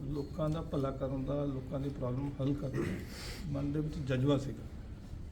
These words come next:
ਜਿਹੜੀ ਹੁਣ ਜਨਰੇਸ਼ਨ ਆ ਗਈ ਹੈਗੀ, ਉਹ ਇੰਨਾ ਜਜ਼ਬਾ ਨਹੀਂ ਹੈਗਾ, ਕਿਉਂਕਿ ਦੇਖਿਆ ਤਾਂ ਜੇ ਸੱਤ ਅੱਠ ਘੰਟੇ ਆਪਾਂ ਦਫ਼ਤਰ ਬਹਿੰਦੇ ਹਾਂ,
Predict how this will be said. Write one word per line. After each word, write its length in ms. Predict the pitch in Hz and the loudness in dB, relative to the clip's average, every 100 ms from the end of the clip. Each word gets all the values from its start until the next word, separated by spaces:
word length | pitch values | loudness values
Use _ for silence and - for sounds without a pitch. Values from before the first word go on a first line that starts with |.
| - | -6
ਜਿਹੜੀ 200 | 147 - | -4 -2
ਹੁਣ 200 | 135 151 | 2 2
ਜਨਰੇਸ਼ਨ 440 | 175 170 156 160 139 | 4 2 2 2 0
ਆ 80 | |
ਗਈ 180 | 120 127 | 0 0
ਹੈਗੀ, 220 | 127 131 | 0 0
ਉਹ 280 | 156 175 185 | 0 -2 0
ਇੰਨਾ 140 | 165 175 | 0 2
ਜਜ਼ਬਾ 320 | 156 160 185 | 2 2 2
ਨਹੀਂ 120 | 165 | 0
ਹੈਗਾ, 180 | 127 127 - | 0 -2 -4
ਕਿਉਂਕਿ 160 | 151 156 | -4 -2
ਦੇਖਿਆ 300 | 147 143 160 | -2 0 0
ਤਾਂ 80 | 156 | 0
ਜੇ 120 | 160 | -2
ਸੱਤ 240 | 151 - | -2 -2
ਅੱਠ 160 | 156 - | -2 0
ਘੰਟੇ 160 | 143 | 0
ਆਪਾਂ 160 | 147 151 | 0 -2
ਦਫ਼ਤਰ 240 | 135 - | -4 -2
ਬਹਿੰਦੇ 280 | 143 139 143 | 0 2 2
ਹਾਂ, 80 | 127 | 2